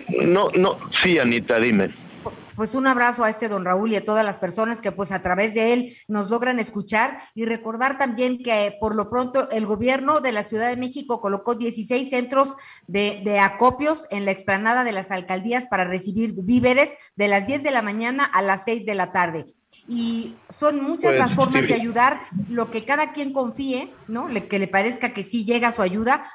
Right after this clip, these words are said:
Speaker 2: pero sí hay que hacerlo, Javier, porque es una situación apremiante la que se está
Speaker 1: Mm.
Speaker 2: viviendo.
Speaker 1: Al ratito les voy a dar también otra,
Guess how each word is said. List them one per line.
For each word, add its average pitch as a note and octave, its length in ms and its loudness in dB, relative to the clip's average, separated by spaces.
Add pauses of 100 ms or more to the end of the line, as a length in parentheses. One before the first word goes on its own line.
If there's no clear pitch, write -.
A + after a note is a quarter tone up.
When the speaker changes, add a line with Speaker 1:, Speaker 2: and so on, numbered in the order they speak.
Speaker 2:
pero A3+ 200 0
sí A3+ 160 -4
hay C4 160 0
que A#3+ 80 0
hacerlo, A3+ 340 -2
Javier, A3+ 340 -2
porque G3+ 260 -8
es G#3 100 -8
una G#3+ 160 -8
situación G3 580 -4 (160)
apremiante G#3+ 640 0
la F#3+ 140 -2
que F3+ 100 -12
se E3+ 100 -10
está A#2+ 140 2
Speaker 1:
Mm. A2+ 80 4
Speaker 2:
viviendo. G#2+ 440 0 (960)
Speaker 1:
Al C3+ 240 4
ratito D3 440 2
les E3 100 6
voy D#3 240 6
a E3 80 6
dar D#3+ 160 4
también D#3+ 640 4
otra, C#3 800 4